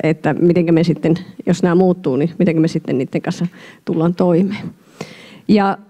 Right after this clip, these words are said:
minusta tämä meidän ensimmäinen, ö, avaus-, avausesitys tässä, tässä Päivi Sainio T H L:stä, kehittämispäällikkö, tulee kertomaan meille väestötutkimusten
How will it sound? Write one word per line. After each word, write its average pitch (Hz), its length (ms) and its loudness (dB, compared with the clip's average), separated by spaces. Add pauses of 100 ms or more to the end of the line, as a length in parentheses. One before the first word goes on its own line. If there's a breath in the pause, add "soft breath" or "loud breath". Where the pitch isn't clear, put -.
(160)
minusta 254 380 2
tämä 226 180 0
meidän 226 320 2
ensimmäinen, 196 720 4
ö, - 40 -2 (600)
avaus-, 208 720 0 (200)
avausesitys 202 920 0
tässä, 196 360 0 (240)
tässä 196 280 0
Päivi 202 360 0
Sainio 180 560 0 (120)
T - 40 -6
H 190 500 2
L:stä, 185 220 0
kehittämispäällikkö, 220 960 2 (840 loud breath)
tulee 196 420 2
kertomaan 190 640 2
meille 180 460 2
väestötutkimusten 170 1500 0